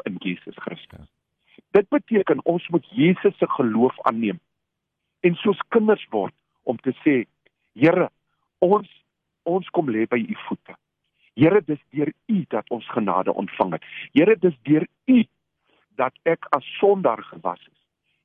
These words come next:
Speaker 1: Here, dis deur u dat ek in die ewige lewe kan instap. Here, en dis nie deur my werking nie." En weet jy wat? Toe Jesus omdraai en hy sê vir Moses, "Moses,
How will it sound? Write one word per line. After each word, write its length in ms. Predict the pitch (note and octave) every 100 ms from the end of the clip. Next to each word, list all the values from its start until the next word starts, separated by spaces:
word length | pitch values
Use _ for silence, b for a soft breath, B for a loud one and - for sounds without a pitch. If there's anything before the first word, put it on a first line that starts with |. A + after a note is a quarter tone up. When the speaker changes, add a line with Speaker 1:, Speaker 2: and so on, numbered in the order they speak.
| _
Speaker 1:
Here, 280 | B2+ D#3 E3
dis 180 | C3+ -
deur 220 | B2 C3 - -
u 180 | E3 F#2+ _ _ _ _
dat 160 | A2+ -
ek 180 | B2 -
in 80 | A2
die 100 | G2
ewige 240 | G2+ - F#2+
lewe 280 | F2+ G2+
kan 160 | - G2
instap. 380 | G2 F2 - -
Here, 180 | C3+ G3
en 80 | G3+
dis 200 | F#3+ -
nie 60 | G3+
deur 200 | D3+ C#3
my 160 | G2+ G#2
werking 400 | F2+ F2+ - F2+
nie." 120 | D2+ _ _ _ _ b b -
En 100 | A#2+
weet 180 | C#3+ E3
jy 100 | F3+
wat? 220 | - F#2+ - _ _ _ _
Toe 120 | A2+
Jesus 380 | G2 C#3+ - - -
omdraai 360 | D#3 C3+ B2+
en 60 | G#2+
hy 60 | G#2+
sê 180 | C3+ -
vir 120 | B2+
Moses, 400 | A#2 A2+ - G2+
"Moses, 400 | A2+ B2+ C3 F#3+